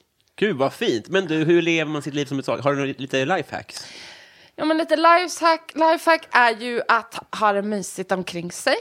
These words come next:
Speaker 1: Mm.
Speaker 2: Eh, mycket växter, bädda sängen och så vidare.
Speaker 1: Mm.
Speaker 2: Eh, alltid va-, tänka,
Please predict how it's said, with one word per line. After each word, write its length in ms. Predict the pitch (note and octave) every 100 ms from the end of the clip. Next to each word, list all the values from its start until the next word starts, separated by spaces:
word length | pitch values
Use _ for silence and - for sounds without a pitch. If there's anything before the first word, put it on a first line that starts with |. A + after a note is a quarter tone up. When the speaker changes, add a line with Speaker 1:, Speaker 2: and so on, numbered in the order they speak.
| -
Speaker 1:
Mm. 320 | G#2+ G#2 D#3+ - _ -
Speaker 2:
Eh, 500 | A3 A3 G#3+ G#3 G#3+
mycket 320 | A3 - G#3+
växter, 340 | G#3+ - G3
bädda 380 | F#3+ G#3+ F#3 F#3
sängen 380 | - F3 F3 E3+
och 80 | F#3
så 120 | F#3+
vidare. 320 | F3+ F3 A3+ -
Speaker 1:
Mm. 300 | F#2+ F#2+ G#2+ -
Speaker 2:
Eh, 320 | A#3 A3+ G#3+ -
alltid 500 | A#3 A3 - D#4+ D#4
va-, 180 | C4+ A#3+ -
tänka, 580 | C4 A#3 - G#3 G3